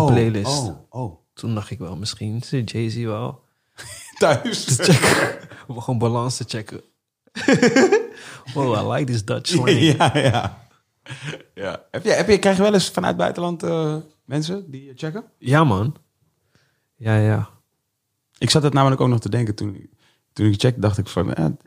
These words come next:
Speaker 2: ik denk dat, dat het best goed,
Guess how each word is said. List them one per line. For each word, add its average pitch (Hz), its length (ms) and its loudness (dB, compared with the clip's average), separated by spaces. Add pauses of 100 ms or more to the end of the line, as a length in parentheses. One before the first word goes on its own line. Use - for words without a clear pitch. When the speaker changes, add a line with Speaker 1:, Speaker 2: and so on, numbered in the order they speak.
(300)
Speaker 2:
ik 143 120 -8
denk 175 200 4
dat, 170 120 2 (220)
dat 147 220 -4
het 147 200 -6
best 180 280 0
goed, - 460 2